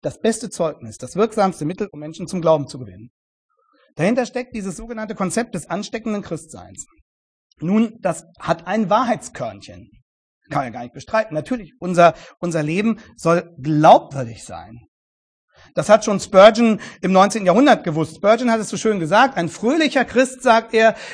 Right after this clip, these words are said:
„ist eine Empfehlung für seinen Glauben. Wie du vor einem Schaufenster stehst, um zu sehen, was man dort alles kaufen kann, so schauen dir die Leute ins Angesicht,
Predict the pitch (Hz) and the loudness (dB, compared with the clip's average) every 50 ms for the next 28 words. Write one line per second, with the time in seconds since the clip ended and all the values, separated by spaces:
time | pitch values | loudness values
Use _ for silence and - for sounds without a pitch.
0 | - - 185 - 233 202 196 196 165 156 151 - - 269 311 311 302 269 - - | -8 -6 -4 0 2 2 2 2 0 -2 -4 0 2 2 4 4 2 2 4 4
1 | 233 180 185 180 175 170 170 151 151 135 123 127 127 120 113 127 - - - - | 4 4 4 2 2 0 -2 -2 -4 -2 -2 -2 -2 -2 -4 -8 -10 -12 -16 -10
2 | - 170 190 214 202 - - 185 175 170 156 135 - 196 214 277 339 320 - 294 | -4 -2 0 0 2 2 4 4 4 4 2 2 6 8 10 10 10 10 8 6
3 | 285 269 - - 269 240 - - - 233 233 233 226 - 196 185 - - 175 156 | 6 6 6 6 4 4 4 4 2 4 4 4 2 0 -4 -4 -2 -2 -2 2
4 | 208 240 254 233 220 - 233 202 190 196 202 - 170 165 156 143 - - - 262 | 2 4 6 6 4 4 4 4 4 4 4 4 4 2 2 0 0 6 8 8
5 | 320 339 - - 175 147 - 147 170 214 285 320 - - - - - - - - | 8 8 6 2 -4 -2 0 2 2 2 2 0 -2 -8 -18 -20 -20 -20 -12 -6
6 | - 185 165 - 214 220 240 262 262 202 180 208 254 254 220 190 175 175 185 214 | -4 -4 0 4 6 8 8 6 4 2 -2 -6 -8 -6 -2 4 6 8 8 8
7 | 226 - 202 170 151 143 - - 156 165 180 196 208 233 233 220 294 370 349 - | 6 2 -6 -8 -8 -10 -8 -4 -2 -2 0 0 0 -2 -2 -2 -4 -10 -10 -18
8 | - - _ | -20 -20 _